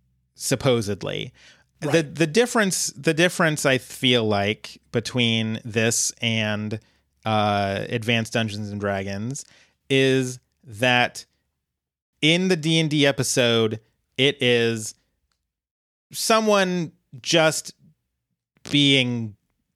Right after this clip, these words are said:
Speaker 1: uh, ignorant,
Speaker 2: Right,
Speaker 1: like,
Speaker 2: oblivious,
Speaker 1: they,
Speaker 2: yeah.
Speaker 1: they, they made, they made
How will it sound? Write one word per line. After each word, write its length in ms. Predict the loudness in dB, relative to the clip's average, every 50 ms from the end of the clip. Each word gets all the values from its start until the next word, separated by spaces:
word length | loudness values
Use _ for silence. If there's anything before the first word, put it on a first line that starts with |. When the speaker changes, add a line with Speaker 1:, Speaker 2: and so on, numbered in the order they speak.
| _ _ _
Speaker 1:
uh, 480 | -10 -6 -4 -2 0 0 0 0 -2 0 0
ignorant, 800 | 0 0 0 0 -4 -4 -4 -6 -8 -10 -12 -12 -14 -14 -14 -10 _
Speaker 2:
Right, 340 | 0 0 2 2 2 0 -2
Speaker 1:
like, 80 | -4 -4
Speaker 2:
oblivious, 400 | -2 -2 -2 -2 -4 -10 -2 0
Speaker 1:
they, 220 | 2 2 2 2
Speaker 2:
yeah. 60 | -2 -8 -14 -20 -20 _ _ _ _ _ _ _ _
Speaker 1:
they, 300 | -2 0 2 2 2 0
they 280 | 0 0 2 2 2 4
made, 300 | 4 4 4 4 4 2 0 0
they 220 | 0 2 2 2
made 520 | 4 4 4 4 6 4 4 2 0 -2